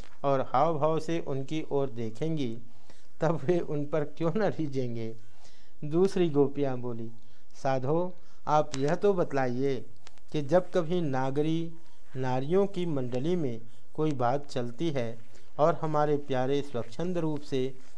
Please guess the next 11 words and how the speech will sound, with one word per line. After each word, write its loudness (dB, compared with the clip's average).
बिना 2
किसी -2
संकोच 0
के 0
जब 2
प्रेम 2
की 0
बातें 0
करने 0
लगते 0
हैं, -2